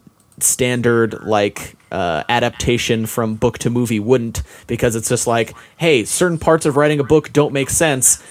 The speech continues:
So if you're, like, writing them both at the same time, you, like, sort of take a different approach. And, uh, I don't know, it's, uh, it's kind of an interesting,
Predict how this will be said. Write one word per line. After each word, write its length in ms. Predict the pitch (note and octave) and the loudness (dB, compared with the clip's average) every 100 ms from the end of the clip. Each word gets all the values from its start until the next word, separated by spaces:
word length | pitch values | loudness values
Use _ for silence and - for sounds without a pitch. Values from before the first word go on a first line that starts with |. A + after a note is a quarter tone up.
| - | -2
So 160 | - | 0
if 120 | B2+ - | 2 2
you're, 100 | C#3 | 2
like, 260 | B2+ - - - _ | 2 0 -12 -20 _
writing 400 | G#2+ B2+ C#3+ D#3 | -6 0 2 4
them 100 | D3+ | 4
both 180 | C3+ D#3 | 6 4
at 100 | C#3+ | 4
the 60 | C#3 | 2
same 280 | - D#3 C3+ | 2 2 0
time, 340 | E3 D3 B2 | 0 0 -2
you, 140 | B2 | -2
like, 320 | B2+ B2 A#2+ - - _ - | 0 0 0 -10 -20 _ -6
sort 260 | - D3 | 2 4
of 180 | B2+ - | 2 -2
take 260 | - D#3 C#3+ | 0 2 2
a 40 | |
different 340 | C3 C3+ B2+ | 2 0 0
approach. 600 | G#2+ - C3+ F#2 - - - _ _ _ _ _ | -6 2 4 4 0 -10 -12 _ _ _ _ _
And, 240 | - A2 A2 | -8 -6 -4
uh, 320 | G#2+ G#2+ - - _ | -4 -6 -10 -18 _
I 80 | - | -6
don't 80 | F3 | -2
know, 140 | C#3+ | 0
it's, 200 | G2 - | 0 0
uh, 120 | A#2 G2+ | 0 0
it's 160 | C3 | -2
kind 180 | - G3 | 0 2
of 60 | F3+ | 2
an 100 | D3 | 2
interesting, 680 | D3+ D3 - C3 A#2+ A2 | 0 -2 -4 -4 -4 -8